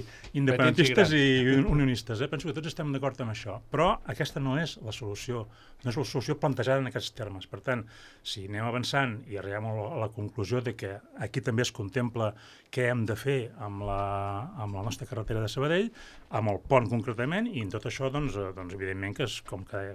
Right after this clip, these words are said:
Speaker 2: com deia l'Oriol, és un tema a parlar-ne, no? No, ningú se'n, ningú, diguem-ne, amb això hi està en contra, però no amb aquesta imposició, i, més a més, portada per la via addicional tercera, que és una via, diguem-ne, que, si ens recordem,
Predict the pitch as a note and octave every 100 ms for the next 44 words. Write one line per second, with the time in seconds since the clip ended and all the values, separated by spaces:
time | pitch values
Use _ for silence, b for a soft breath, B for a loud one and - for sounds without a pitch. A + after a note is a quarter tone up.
0 | - G2+ G2 G2+ G2+ G2+ G#2+ B2+ B B
1 | B G#2 A2 F#2+ F#2+ G#2+ G#2+ F#2+ A#2 C3
2 | G2+ G2 G2 G2 F#2+ F#2+ F#2+ A#2+ A2 G#2
3 | G#2+ G2 G#2 G2 G2+ G#2+ G#2 A2 A2 A2
4 | G#2+ A2+ A#2 B B - A#2 - A2 F#2
5 | B2+ C#3 G2+ F2 B B - - G#2 G2+
6 | A2+ A2+ D3+ - G#2+ - - C3 A2+ A2+
7 | G2+ G2+ C#3+ C#3+ D#3 C#3 E3+ - B B
8 | B _ B2+ A2 B2 D#3 C#3+ C3 A2 A2
9 | A#2+ A#2+ A2+ G#2 A2 - D3 D3 - A2
10 | G#2+ A#2 A2+ B2 B2+ A#2+ A#2+ C#3 B2 B2+
11 | G#2 G#2+ - A2 C3 D#3+